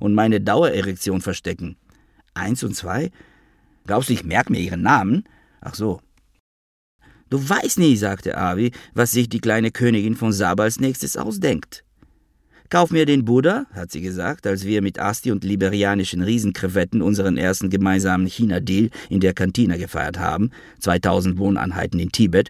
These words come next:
auf dem Gelände des Ramoche-Klosters, das wir auch abreißen werden, „dann gehöre ich dir ganz.“ Er ließ mich plötzlich los mit einer wilden, erstaunlich flüssigen Bewegung, verschwand im Haus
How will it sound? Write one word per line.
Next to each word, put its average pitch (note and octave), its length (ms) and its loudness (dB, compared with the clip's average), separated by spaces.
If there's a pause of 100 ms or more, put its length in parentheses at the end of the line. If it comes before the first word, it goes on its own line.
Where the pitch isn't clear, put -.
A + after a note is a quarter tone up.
(200)
auf F2 100 -6
dem F2+ 160 -2
Gelände F#2+ 380 2
des F#2 260 -4
Ramoche-Klosters, G2 1040 0
das F#2+ 180 -6
wir G2 180 0
auch G2 140 0
abreißen F2 500 -6
werden, G2 280 0 (260)
„dann C#3 300 4 (180)
gehöre B2 300 4
ich G#2+ 140 -2
dir F#2+ 160 -4
ganz.“ F2+ 520 -10 (2000)
Er A2 140 0
ließ A#2+ 240 4
mich A2 140 -2
plötzlich G#2 400 -2
los G#2+ 340 2
mit G2+ 140 -12
einer F2+ 240 -4
wilden, G2 260 0
erstaunlich F2 460 -4
flüssigen F2+ 420 -6
Bewegung, F2 500 -4 (300)
verschwand A2 460 2
im F2+ 160 0
Haus G2+ 340 0